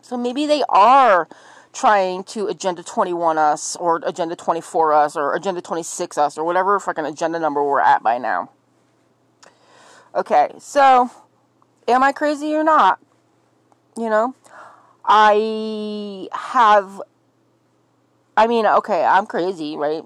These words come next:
I'm fucking, I get paid. Well, maybe I get paid for my crazy, because now maybe the next thing the government's gonna do is not give us our disability payments. And maybe they're gonna stop Social Security.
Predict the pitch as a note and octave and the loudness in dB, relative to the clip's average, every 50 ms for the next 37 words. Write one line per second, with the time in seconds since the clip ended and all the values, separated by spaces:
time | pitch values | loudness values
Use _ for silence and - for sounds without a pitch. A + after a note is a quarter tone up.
0 | _ _ - D3+ D#3+ E3+ D#3 B2+ B2 A#2+ A#2 A2 - - - D#3 D#3+ D#3+ - - | _ _ -10 -8 -8 -8 -8 -10 -10 -12 -14 -14 -10 -4 -4 -4 -4 -4 -8 -8
1 | F3+ F#3 G3 A3 A3+ - - E3 D3+ C#3+ D#3 G3 A#3+ C#4+ F4+ G4+ F#4+ E4+ D#4 A#3+ | -4 -2 -2 -2 -2 -4 -2 -2 -2 0 0 0 0 2 2 4 4 4 2 2
2 | C#4 B3+ B3+ B3+ A#3 B3 A#3+ A3+ G#3+ - A3 A#3 A#3 C4 C4+ C#4+ C4+ A#3 B3 C4 | -2 -4 -4 -6 -4 -2 -2 -2 -2 -2 -6 -6 -6 -6 -6 -6 -4 0 0 2
3 | D4 E4 F4 E4+ D#4 D4+ C4 A#3+ A3+ - - A#3+ A#3 A3 A3+ G#3+ A3 A#3 A3 A3+ | 2 2 0 -2 -2 -2 -2 -4 -4 -4 -6 -6 -4 -2 -2 -2 -2 -2 -4 -6
4 | A3 A3 G3+ G#3 A3+ A3 G#3+ G#3 G#3+ G#3 F#3+ F#3 G3 G3 F#3+ G3 A3+ A#3 G#3 F#3 | -6 -8 -6 -6 -4 -6 -4 -2 0 0 0 0 -2 -6 -8 -6 -6 -6 -6 -8
5 | F#3+ - A#3 G#3 C4 D4+ F4 F4 D#4+ - - G#3+ F3 E3 D#3+ D3+ D3 C3+ - - | -8 -12 -10 -10 -8 -6 -6 -6 -8 -8 -10 -10 -8 -6 -6 -6 -6 -6 -8 -16
6 | - - - - - - - G#3+ A3 A3 A3 B3+ C4 C4+ C4+ C#4+ - C4+ B3 B3 | -20 -20 -20 -20 -20 -14 -6 -2 -2 -2 0 -2 -4 -2 -4 -2 0 0 -2 -2
7 | - B3 - - - C4 - - - D#4+ D#4+ D#4+ D#4+ D4 A3 E3+ D3+ | -2 -12 -16 -16 -18 -18 -16 -12 -8 -6 -4 -4 -4 -4 -4 -6 -6